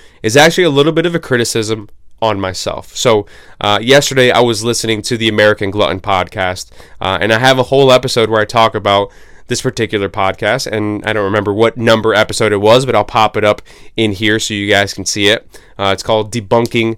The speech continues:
American Glutton. Um, if you guys don't know what it is, if you guys didn't listen to that episode, the American Glutton podcast is hosted by Ethan Suplee, who's an actor. He lost a ton of weight,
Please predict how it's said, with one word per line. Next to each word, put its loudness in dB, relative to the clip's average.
American 2
Glutton. 0
Um, 0
if -14
you -6
guys 6
don't 4
know 2
what 2
it 0
is, 4
if -4
you -2
guys 4
didn't -4
listen -4
to -8
that -2
episode, 2
the 2
American 4
Glutton 4
podcast 2
is -8
hosted -2
by 4
Ethan -2
Suplee, 0
who's -4
an -4
actor. 2
He -8
lost 2
a -6
ton -4
of -6
weight, -4